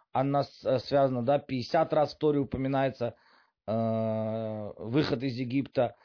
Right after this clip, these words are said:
и мы говорим во время кидуша «Зехар летиат Мицраим», и мы говорим, когда одеваем тфилин «Зехар», это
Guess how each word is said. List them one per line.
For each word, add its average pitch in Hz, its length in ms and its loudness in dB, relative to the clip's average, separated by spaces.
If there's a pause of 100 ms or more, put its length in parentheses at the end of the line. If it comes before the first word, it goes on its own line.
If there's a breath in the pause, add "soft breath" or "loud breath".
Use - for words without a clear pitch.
(220 soft breath)
и 117 60 -6
мы 139 160 2
говорим 139 380 2
во 139 60 4
время 143 280 -2
кидуша 143 460 -2
«Зехар 131 320 -2
летиат 131 400 -2
Мицраим», 127 480 -2
и - 20 -4
мы 131 140 -4
говорим, 127 400 0
когда 131 240 0
одеваем 127 400 -2
тфилин 135 420 -4
«Зехар», 131 360 -2
это 127 120 -10